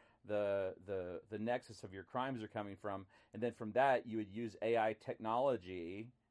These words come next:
to predict and use predictability, uh, engines to be able to figure out exactly where it's gonna happen. And those are very, very real.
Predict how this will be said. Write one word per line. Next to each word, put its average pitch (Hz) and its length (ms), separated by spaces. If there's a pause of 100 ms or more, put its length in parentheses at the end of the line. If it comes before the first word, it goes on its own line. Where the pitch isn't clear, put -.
(460)
to 123 80
predict 117 640
and 107 160
use 113 140
predictability, 107 880
uh, 92 280
engines 98 440 (340)
to 117 80
be 107 80
able 104 140
to 101 80
figure 104 340
out 98 100
exactly 95 840
where 98 720
it's 87 240
gonna 98 160
happen. 101 320
And 92 100
those 101 140
are 104 80
very, 110 260
very 95 380
real. 92 420